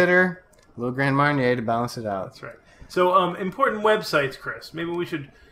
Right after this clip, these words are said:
Speaker 2: We've talked about these before, but
Speaker 1: Mm.
Speaker 2: it's particularly important.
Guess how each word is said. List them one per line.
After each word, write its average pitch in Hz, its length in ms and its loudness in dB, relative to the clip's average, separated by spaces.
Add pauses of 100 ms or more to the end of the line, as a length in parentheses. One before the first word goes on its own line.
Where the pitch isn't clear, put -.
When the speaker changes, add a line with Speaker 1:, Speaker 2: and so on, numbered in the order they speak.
(280)
Speaker 2:
We've 131 120 -8
talked 170 240 2
about 180 220 0
these 180 160 -4
before, 151 640 -2
but 135 100 -6
Speaker 1:
Mm. 131 40 -8
Speaker 2:
it's - 120 -14
particularly 151 600 -8
important. 135 480 -8